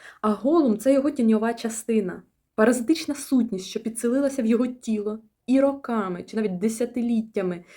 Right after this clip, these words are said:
керувала його свідомістю. Є різні рівні таких підселенців, як і рівень володіння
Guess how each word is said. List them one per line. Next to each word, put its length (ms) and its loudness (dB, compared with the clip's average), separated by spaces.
керувала 480 2
його 220 -4
свідомістю. 680 -10
Є 160 2
різні 300 2
рівні 260 4
таких 300 -10
підселенців, 720 -6
як 340 -2
і 200 0
рівень 280 4
володіння 640 0